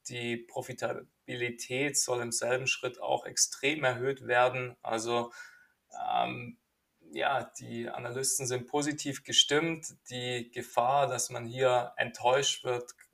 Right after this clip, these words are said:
ist natürlich da. Aber ich denke, insgesamt, äh, fand ich Wauasa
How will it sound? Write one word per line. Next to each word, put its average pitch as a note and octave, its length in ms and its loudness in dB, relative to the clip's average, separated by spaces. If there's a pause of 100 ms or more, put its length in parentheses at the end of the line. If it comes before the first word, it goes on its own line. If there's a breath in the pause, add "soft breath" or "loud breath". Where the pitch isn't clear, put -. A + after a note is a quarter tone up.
(100)
ist - 240 -2
natürlich G#2+ 480 -6
da. A#2+ 400 8 (560 loud breath)
Aber A2+ 340 8
ich A2+ 160 0
denke, B2 720 8 (720 soft breath)
insgesamt, A#2+ 1200 6
äh, C2 500 -2 (260)
fand B2+ 560 0
ich B2 400 2
Wauasa A#2+ 1200 8